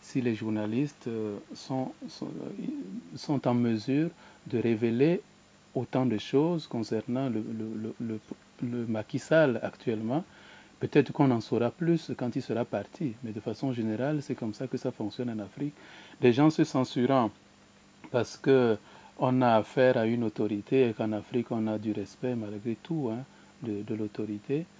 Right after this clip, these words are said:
et, et, et, et, mais aussi parce que c'est véritablement le pouvoir et que le pouvoir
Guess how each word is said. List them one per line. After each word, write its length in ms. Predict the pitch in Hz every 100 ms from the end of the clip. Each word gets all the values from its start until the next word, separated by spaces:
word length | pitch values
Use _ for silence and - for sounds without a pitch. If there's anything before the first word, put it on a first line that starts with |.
| - - -
et, 260 | 104 104 107 131 - -
et, 320 | 113 107 - - 320 -
et, 280 | 120 117 113 359 - - -
et, 180 | 147 135
mais 200 | 123 123
aussi 320 | 123 110 131
parce 260 | 123 104 -
que 460 | 131 131 127 113 107
c'est 80 | 110
véritablement 640 | 104 113 113 117 110 113
le 80 | 113
pouvoir 520 | 107 110 104 117 143 147 - - -
et 60 | 117
que 100 | -
le 100 | 117
pouvoir 500 | - 110 113 127